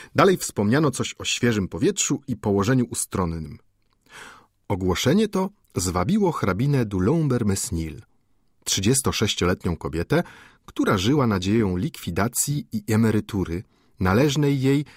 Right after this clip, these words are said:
jako wdowie po generale poległym na polach bitwy. Pani Woquet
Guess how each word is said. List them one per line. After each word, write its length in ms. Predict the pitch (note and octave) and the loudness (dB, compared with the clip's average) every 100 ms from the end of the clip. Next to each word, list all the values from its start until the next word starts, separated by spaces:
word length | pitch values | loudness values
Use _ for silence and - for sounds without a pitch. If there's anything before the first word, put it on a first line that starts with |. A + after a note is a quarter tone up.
| - | -8
jako 240 | G2 F2+ F2 | -4 -2 -2
wdowie 600 | D#2+ D#2 B2+ C#3 C#3 C3+ | -2 0 2 2 2 0
po 240 | - F#2+ | -2 -6
generale 560 | F2+ F2+ E2+ F2 G#2 F#2 | -2 0 2 2 2 2
poległym 680 | - E2+ F2+ G2 F#2+ F2 D#2+ | -2 -2 0 0 0 0 -2
na 100 | D2 | -6
polach 460 | - G2 F2+ E2 | 0 2 2 -2
bitwy. 440 | F2 E2+ - - D#2 _ _ _ _ _ _ _ _ _ _ | -6 -8 -10 -16 -16 _ _ _ _ _ _ _ _ _ _
Pani 240 | C3 D3+ | 2 4
Woquet 420 | F#2 E2+ A#2+ F3+ | 2 0 2 0